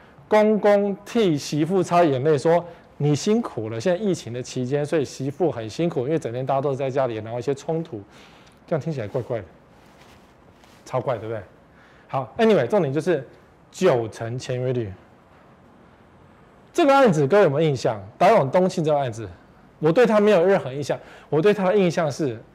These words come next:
他曾经是确诊者足迹，也就是说这个案子在板桥其实是很有名的，因为知道说有确诊者经过进去看了房子什么等等，不知道，总之他是确诊者足迹，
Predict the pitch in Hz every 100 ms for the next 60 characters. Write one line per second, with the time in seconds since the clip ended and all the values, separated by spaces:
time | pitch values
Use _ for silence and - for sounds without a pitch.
0 | _ - 175 170 170 143 127 143 147 151
1 | 120 - 240 170 127 135 139 113 95 -
2 | - 131 135 160 160 - 196 214 - -
3 | - - 131 226 214 208 214 214 - -
4 | 247 202 208 165 185 190 147 123 117 -
5 | 123 127 127 135 - - 120 135 110 98
6 | 104 147 190 147 156 156 147 147 135 107
7 | - 226 156 160 156 113 110 - - 233
8 | 233 214 226 147 139 247 196 214 - 220
9 | 135 - 139 156 123 - - - - -
10 | 151 160 175 202 147 165 233 247 175 127
11 | 143 156 190 185 190 - 185 143 147 143
12 | 107 - 160 208 262 262